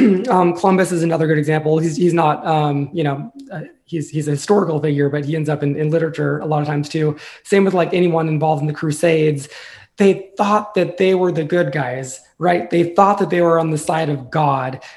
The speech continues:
Turn-, turns out they were just, like, in the, in the Crusades, they were just, you know, murdering a lot of Muslim folks who didn't, you know, ask for, you know, that sort of treatment. Uh,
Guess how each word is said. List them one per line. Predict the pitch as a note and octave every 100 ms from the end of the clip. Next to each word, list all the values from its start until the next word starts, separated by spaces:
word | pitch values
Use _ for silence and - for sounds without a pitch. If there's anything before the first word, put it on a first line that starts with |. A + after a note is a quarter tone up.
| _ -
Turn-, | B3 B3+ -
turns | C4 B3
out | A#3+ - -
they | G3
were | G3
just, | E3+ F3+ -
like, | G3 F3 F3
in | F3
the, | G#3+
in | F3+
the | E3+
Crusades, | G3 E3 F3 E3+ D3+ C#3+
they | E3 E3
were | D#3+ D#3
just, | E3 D#3+ D3+ - A#3
you | E3+
know, | E3
murdering | D#3 E3 D3 D#3+ D#3+
a | D#3
lot | D3 D3
of | D3
Muslim | C#3+ C#3+ D3 C#3+
folks | D3 C#3+ -
who | D#3 D3
didn't, | D#3 C#3+ - _
you | F#3+
know, | C#3+ C3
ask | C#3+ C#3+ -
for, | D3 C3+ C#3 - - _ -
you | D#3+
know, | C3 B2
that | E3 - -
sort | D#3 C#3
of | A#2+
treatment. | D#3 C#3+ C#3+ - - - - - - -
Uh, | F#3 F3+ F3 E3+ E3 D#3+ D#3+